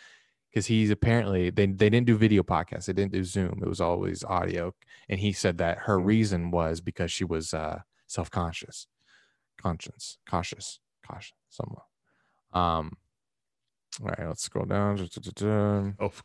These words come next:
Speaker 2: conscience, conscience. Now you got me wondering.
Speaker 1: Uh, so there's this, there's this thing that I'm not gonna go through all of it, but he shared a screen, a screen recording of Vivian D Ming him, but it wasn't Vivian. It was Vivian's sister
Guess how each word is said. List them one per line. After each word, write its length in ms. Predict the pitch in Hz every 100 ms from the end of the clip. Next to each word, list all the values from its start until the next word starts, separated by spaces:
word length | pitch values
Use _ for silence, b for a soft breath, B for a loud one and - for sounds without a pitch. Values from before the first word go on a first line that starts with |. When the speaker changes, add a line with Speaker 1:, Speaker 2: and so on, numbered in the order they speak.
| -
Speaker 2:
conscience, 1120 | - 110 104 120 - - - - - - - - _
conscience. 500 | - 104 143 175 175 -
Now 160 | 87
you 180 | 117 120
got 180 | 117 123
me 80 | 120
wondering. 440 | 165 220 - - - 113
Speaker 1:
Uh, 460 | 113 110 101 92 87 _ _ _ _ _ _ _ -
so 300 | - 104 98
there's 220 | 107 104
this, 160 | 98
there's 220 | - 120 110
this 160 | 104
thing 160 | 135 123
that 80 | 113
I'm 60 |
not 140 | 110 107
gonna 160 | 110
go 120 | 104
through 200 | 104 107
all 220 | 98 104 107
of 60 |
it, 220 | 110 -
but 140 | - 92
he 160 | 107
shared 380 | 95 - 113 107
a 40 | 95
screen, 640 | - - 117 110 107 98 -
a 100 | 104
screen 380 | 90 - 127 123
recording 640 | 101 - 101 92 90 87 - B B B _
of 340 | - 95 90 90
Vivian 680 | 92 95 113 107 101 92
D 300 | 87 101 104
Ming 180 | 127 107
him, 340 | 95 90 82 85
but 120 | 92
it 80 | 95
wasn't 280 | 110 104
Vivian. 340 | 92 98 87 87
It 20 |
was 100 | 87
Vivian's 380 | 92 92 87 80
sister 800 | - - 185 - - 80 78